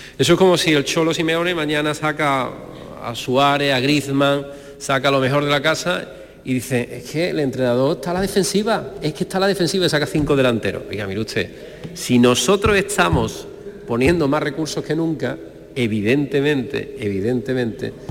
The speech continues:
significa que estamos haciendo más política sanitaria que nunca. Y eso es una obviedad, una obviedad. Una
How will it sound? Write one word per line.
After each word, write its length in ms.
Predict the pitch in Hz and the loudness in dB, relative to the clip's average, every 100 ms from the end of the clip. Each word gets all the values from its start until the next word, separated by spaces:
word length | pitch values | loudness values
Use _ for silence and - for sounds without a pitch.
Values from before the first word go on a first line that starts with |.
| - | -4
significa 680 | - 120 113 135 117 117 - - - - - | 0 2 2 2 2 0 -2 -10 -16 -8 -2
que 80 | |
estamos 340 | 104 139 139 131 | 0 2 0 0
haciendo 320 | 123 120 120 | 0 0 0
más 140 | 110 | -2
política 420 | 104 120 110 113 110 | -2 -2 -2 -2 -4
sanitaria 500 | 95 92 95 90 80 | -2 -4 -4 -4 -4
que 120 | 85 | -6
nunca. 300 | 78 73 - - - - - - 127 | -6 -8 -12 -12 -14 -12 -8 0 6
Y 80 | 185 | 6
eso 240 | 208 240 | 6 2
es 180 | 233 - - - - 165 170 | 0 0 -6 -6 -4 -2 2
una 140 | 190 | 4
obviedad, 320 | 185 185 233 - - - 170 160 165 | 4 2 0 -2 -6 -6 -4 -4 0
una 140 | 175 | 0
obviedad. 280 | 165 160 117 - - - - - - - - - - - - - - - - - - - - - - - - 165 | 2 2 2 -2 -6 -6 -6 -6 -6 -6 -4 -4 -4 -4 -4 -4 -4 -4 -4 -6 -6 -6 -6 -6 -6 -6 0 4
Una 240 | 202 | 6